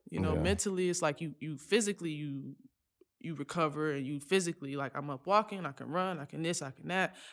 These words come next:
Speaker 1: But then it was, like, mentally, I just,
Speaker 2: Damn.
Speaker 1: like, it was
Speaker 2: The
Speaker 1: like I
Speaker 2: game
Speaker 1: had
Speaker 2: is
Speaker 1: a
Speaker 2: too fast?
Speaker 1: neglected, like, a whole portion of my recovery,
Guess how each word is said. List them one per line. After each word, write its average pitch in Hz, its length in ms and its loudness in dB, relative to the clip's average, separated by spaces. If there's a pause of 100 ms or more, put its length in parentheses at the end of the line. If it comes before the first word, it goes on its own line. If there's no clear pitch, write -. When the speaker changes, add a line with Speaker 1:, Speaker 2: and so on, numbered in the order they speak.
(140)
Speaker 1:
But 143 120 -2
then 165 140 2
it 156 80 2
was, 143 200 -4
like, 123 220 0
mentally, 139 540 -2
I 131 100 -2
just, 90 240 2
Speaker 2:
Damn. 90 160 4
Speaker 1:
like, 78 260 -2 (400)
it 165 120 -4
was 156 120 -2
Speaker 2:
The 143 60 2
Speaker 1:
like 98 80 6
I 98 100 10
Speaker 2:
game 190 80 8
Speaker 1:
had 139 180 4
Speaker 2:
is 135 60 -4
Speaker 1:
a - 20 -6
Speaker 2:
too 107 180 0
fast? 110 400 6
Speaker 1:
neglected, 156 400 -2
like, 143 240 -6
a 143 80 -8
whole 156 280 -2
portion 151 520 -2
of 139 80 -6
my 143 140 -2
recovery, 160 680 -4